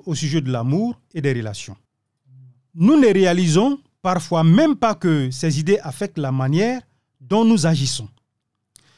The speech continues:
Ces idées peuvent avoir influencé notre comportement vis-à-vis des personnes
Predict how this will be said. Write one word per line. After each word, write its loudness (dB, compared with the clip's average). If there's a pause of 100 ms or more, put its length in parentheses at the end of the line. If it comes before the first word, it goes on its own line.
(140)
Ces 0
idées 0
peuvent -2
avoir 0
influencé -2
notre -4
comportement -4
vis-à-vis -4
des -2
personnes -6